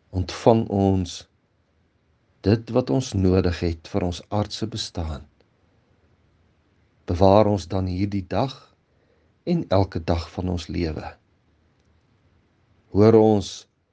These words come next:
as ons so tot U nader. Hoor ons alleen op grond van U Seun, ons Verlosser, wat ook nou vir ons by U intree.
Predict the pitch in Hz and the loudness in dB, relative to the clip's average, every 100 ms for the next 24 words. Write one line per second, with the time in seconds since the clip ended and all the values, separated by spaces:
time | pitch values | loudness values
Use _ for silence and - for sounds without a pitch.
0 | _ _ _ _ _ _ _ _ _ - | _ _ _ _ _ _ _ _ _ -6
1 | 101 - 90 - - 127 123 127 123 - | -4 -2 -2 -2 2 2 2 -4 -6 -4
2 | 131 87 78 80 87 85 - _ _ _ | -2 -2 -2 -2 -4 -6 -10 _ _ _
3 | _ _ _ _ _ _ _ _ _ 101 | _ _ _ _ _ _ _ _ _ 4
4 | 104 104 104 95 - 95 90 113 135 139 | 6 6 4 -2 -8 -4 0 2 2 -2
5 | 139 - 104 98 95 - 104 101 - 135 | -8 -4 0 0 -2 -4 -6 -4 -6 -8
6 | - - 101 98 90 85 _ _ _ _ | -6 0 2 2 0 -6 _ _ _ _
7 | _ _ _ _ _ _ _ _ _ _ | _ _ _ _ _ _ _ _ _ _
8 | _ _ 110 117 123 - - 123 92 95 | _ _ 4 4 2 -4 -6 -4 -2 -4
9 | - 92 82 85 85 - 110 92 92 107 | -4 -6 -4 -6 -6 -6 -6 0 4 4
10 | 127 - - 95 92 85 - _ _ _ | 2 -4 -6 -4 -2 -4 -10 _ _ _
11 | _ _ _ _ - 92 - 107 - 98 | _ _ _ _ -2 -2 -2 -6 -6 -2
12 | 87 80 - 73 64 | -4 -4 -8 -8 -12